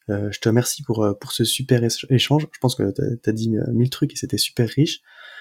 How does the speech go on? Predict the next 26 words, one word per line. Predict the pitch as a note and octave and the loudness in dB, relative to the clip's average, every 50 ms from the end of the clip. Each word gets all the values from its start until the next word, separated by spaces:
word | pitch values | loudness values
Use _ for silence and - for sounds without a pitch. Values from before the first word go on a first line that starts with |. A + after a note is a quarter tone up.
| - - _ - | -20 -16 _ 2
Euh, | B2+ A#2 A2 G#2 G#2+ G#2 G2+ G2+ G#2 G#2 - - | 4 6 6 6 6 4 4 2 0 -2 -2 -2
s'il | - - - C3+ | -2 2 4 4
y | B2+ | 4
a | A#2+ - - - | 4 2 2 4
un | D3 C#3+ | 4 4
truc | C#3 - - D#3 - - - _ _ _ _ _ - | 4 2 -6 -8 -8 -10 -20 _ _ _ _ _ -12
à | - | -12
retenir | A2 - - - B2 B2+ C3 C3 | -10 -4 2 4 4 4 4 2
pour | - A#2 - | -2 -6 2
toi, | - C3+ | 4 4
du | B2 A2 A2 | 4 4 2
coup, | - C3 | 0 2
quand | - - - | 2 2 2
on | A2+ G#2+ | 2 2
veut | A2 | 4
lancer | A2 A2+ A2 - A#2+ | 4 2 2 2 0
un | A2 - | 0 0
podcast, | - A2 - - C3+ C#3+ C#3 - | 0 -2 2 4 2 2 2 0
si | - - | -4 -2
on | G#2 | 0
revient | G#2+ A2 A2 | 2 2 2
sur | G#2+ - A2 | 2 2 0
notre | G#2+ G2+ | 0 0
sujet | - - A2 G#2+ G#2 | 0 -2 -2 -2 -2
de | G#2+ | 2
base, | A2 A2+ C3 C#3+ D3 | 4 4 6 4 4